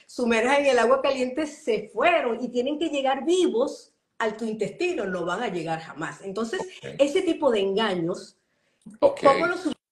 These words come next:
Speaker 1: subsanamos? Aprendiendo,
Speaker 2: Claro.
Speaker 1: documentándonos,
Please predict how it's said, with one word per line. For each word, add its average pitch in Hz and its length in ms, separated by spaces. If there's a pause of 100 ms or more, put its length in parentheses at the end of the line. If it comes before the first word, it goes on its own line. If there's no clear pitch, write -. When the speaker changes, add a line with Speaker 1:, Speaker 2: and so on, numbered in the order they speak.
(280)
Speaker 1:
subsanamos? 180 640
Aprendiendo, 185 920
Speaker 2:
Claro. 131 140
Speaker 1:
documentándonos, 190 1200